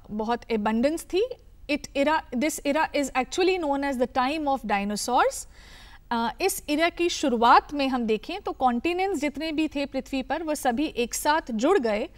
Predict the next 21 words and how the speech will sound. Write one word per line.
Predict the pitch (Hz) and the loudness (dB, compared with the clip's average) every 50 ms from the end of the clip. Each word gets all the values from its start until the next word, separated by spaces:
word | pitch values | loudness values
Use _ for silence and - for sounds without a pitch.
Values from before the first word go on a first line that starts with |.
| - - - - - | -20 -20 -20 -10 -2
और | - 269 262 | 0 0 0
एक | - 285 302 262 226 | 2 0 -2 -2 0
बड़ा | 220 220 254 320 | 0 2 2 4
लार्ज | 349 320 277 285 285 277 | 4 4 4 4 4 2
कॉन्टिनेंट | - - 262 226 214 247 254 247 254 254 240 | 0 0 0 0 0 -2 -2 -2 -2 -2 0
बनाया, | 220 220 214 220 220 240 277 339 | 0 0 0 2 2 2 0 0
जिसको | 349 285 262 - - 262 | 0 -2 -2 -4 -2 -4
हम | 240 240 226 226 233 | -4 -2 -4 -4 -4
Pangea | - - 214 214 226 226 214 254 269 262 | -2 0 0 2 2 0 2 2 2 2
भी | 262 240 285 269 | 2 2 0 0
कहते | - 262 233 220 - 269 277 | 0 -2 -2 -2 -2 -2 -2
हैं। | 262 349 508 - - - - - - - - - - - - - 240 | -2 -2 -4 -6 -10 -20 -20 -20 -20 -20 -20 -20 -20 -18 -10 -2 4
लास्ट | 254 254 302 392 466 - - | 4 6 8 6 6 4 2
पार्ट | - 392 359 359 370 - 349 | 6 8 8 8 6 4 0
में | 359 381 381 | -4 -4 -4
क्रिटेशियस | - - 262 220 233 233 233 - - 349 349 - | -2 -4 -2 0 0 0 0 2 0 0 0 -2
पीरियड | - - 311 339 349 349 311 | -2 -2 0 0 0 2 4
आया, | 330 311 320 330 330 349 | 4 4 4 4 2 2
जो | 311 269 262 | 2 0 -2
कि | 262 - 254 | -2 -2 -4
बहुत | 208 202 226 226 - 330 - | -2 -2 -2 2 2 0 0